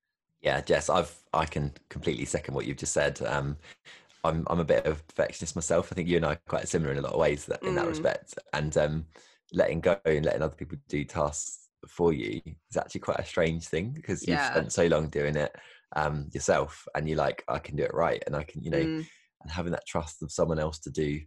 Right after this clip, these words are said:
Speaker 1: something that might seem quite important that,
Speaker 2: Yeah.
Speaker 1: you know, that can free up your time is quite hard to let go of. And just recently, I've had quite a shift in, um, kind of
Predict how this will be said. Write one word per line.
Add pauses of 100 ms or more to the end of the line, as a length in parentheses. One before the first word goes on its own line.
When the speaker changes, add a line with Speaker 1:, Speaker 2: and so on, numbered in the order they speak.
(320)
Speaker 1:
something
that
might
seem
quite
important (200)
that,
Speaker 2:
Yeah. (440)
Speaker 1:
you
know, (140)
that
can
free
up
your
time
is
quite
hard
to
let
go
of.
And (440)
just
recently,
I've
had
quite
a
shift
in, (480)
um,
kind
of